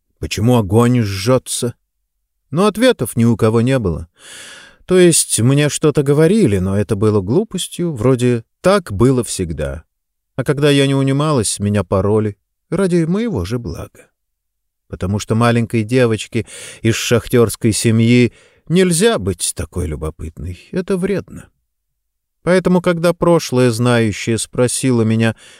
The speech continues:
готова ли я променять семью и обычную жизнь на знание, я ответила, не раздумывая. Родители были против,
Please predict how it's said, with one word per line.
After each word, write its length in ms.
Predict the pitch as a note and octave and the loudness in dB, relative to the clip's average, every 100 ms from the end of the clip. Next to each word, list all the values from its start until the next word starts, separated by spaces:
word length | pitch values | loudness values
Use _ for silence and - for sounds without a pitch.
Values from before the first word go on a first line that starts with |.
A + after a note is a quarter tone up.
| _ | _
готова 460 | G#2+ C3 B3+ C4+ A#3 | -2 0 2 2 2
ли 140 | F#3+ | 2
я 240 | D#3 C#3 B2 | 4 2 2
променять 540 | A#2 A#2 A#2+ A#2+ A2 | 0 2 2 2 0
семью 680 | - G#2 F#2+ F2+ C#3 F3+ C#3+ | -2 -2 0 2 2 4 2
и 120 | G2 | 2
обычную 640 | F#2 E2 F2 - F2+ F#2 | 0 0 -4 -4 -4 -2
жизнь 440 | E2+ A#2 A2 G#2 - - - - | 0 0 0 -2 -4 -14 -20 -6
на 220 | G#2 G2+ | -2 -2
знание, 720 | F2 G2 F3 A3 A2+ E2+ E2 - _ - | -2 -2 0 0 0 -2 -6 -12 _ -4
я 220 | A#3 B3+ | 0 0
ответила, 640 | D#3+ D3+ C3+ D3 - B2 | 0 -2 -2 -2 -2 -2
не 160 | A2 F#2+ | -2 -2
раздумывая. 720 | E2 D#2+ C#2+ C#2 D2+ - - _ _ _ _ _ | -4 -8 -12 -12 -14 -16 -20 _ _ _ _ _
Родители 500 | G2 F3+ A#3+ C4 A2+ | -2 0 0 -2 -2
были 220 | G2+ F#2+ F2+ | -2 -2 -4
против, 500 | F2+ F#2 F2+ C3+ | -4 -4 -4 -8